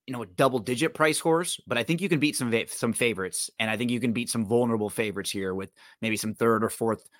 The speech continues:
choices. So, uh, I've got a horse in the fifth, the sixth, the eighth we wanna look at, four to one, six to one, and five to one on the morning line. Let's talk to you about the Santa Anita Classic meet coming up. Remember, at D R F dot com, you can get those past performances, clocker reports,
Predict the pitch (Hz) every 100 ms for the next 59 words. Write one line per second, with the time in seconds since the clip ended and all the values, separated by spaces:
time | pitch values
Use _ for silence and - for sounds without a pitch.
0 | _ - 135 117 110 113 98 - 110 90
1 | - - - 110 107 104 104 113 107 120
2 | - 117 104 - 147 - - 113 - 135
3 | - 117 117 131 131 135 131 131 131 131
4 | 123 - 131 127 123 117 127 - 123 117
5 | 107 - 113 107 110 110 - 104 104 101
6 | 104 104 101 101 98 - - - 120 -
7 | 127 117 - 117 110 110 - - 120 113
8 | 110 101 - 120 107 - 104 110 - -
9 | 110 110 110 - - - 139 139 135 117
10 | 139 143 143 139 139 131 120 139 135 127
11 | 117 120 113 120 107 120 113 - 98 151
12 | 147 139 143 131 - - 127 - 123 127
13 | - 131 127 -